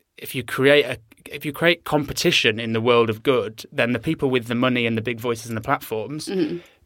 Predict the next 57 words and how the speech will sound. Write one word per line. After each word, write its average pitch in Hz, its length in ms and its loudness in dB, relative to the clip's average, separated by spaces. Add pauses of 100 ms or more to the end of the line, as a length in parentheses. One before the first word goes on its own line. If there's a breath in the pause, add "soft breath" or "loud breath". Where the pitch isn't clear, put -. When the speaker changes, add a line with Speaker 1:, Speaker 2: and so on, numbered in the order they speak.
(260)
Speaker 1:
will 135 160 6
win 135 220 6
out, 147 340 -2
because 120 320 -2
in 123 100 0
terms 120 220 0
of 113 80 -4
social 113 260 0
media, 120 300 4
they 110 120 0
can 110 120 -10
have 110 120 -6
a 107 40 -2
bigger 107 160 -2
campaign 113 400 -6
Speaker 2:
Mm-hmm. - 100 -2
Speaker 1:
about 101 220 -4
it, 110 100 -6
but 117 120 -2
you 117 80 0
Speaker 2:
Mm-hmm. 123 60 4
Speaker 1:
actually 120 260 -2
don't 113 240 2
know 110 160 0
whether 104 160 0
that's 110 220 -2
grounded 110 420 0
in 104 360 -2 (640 soft breath)
actual 120 420 -6
change 117 420 -2
making, 110 760 -2 (120)
actual 123 320 -4
good. 113 240 2
And 135 80 2
it's 131 100 -8
really 220 140 4
hard 160 220 2
to, 139 80 -6
to - 160 -6
work 151 200 0
that - 140 -4
out, 143 260 0 (240)
really, 107 340 -2
for, - 160 -10
for - 220 -6
a, 120 60 0
for 123 200 -8
a 117 40 -4
consumer 113 440 -8
sometimes, 117 440 -6
especially 160 380 -2
if 147 100 -4
there's 143 140 -2
a 143 60 -2
com-, 143 200 -6
there's 131 140 -2
an 131 120 -2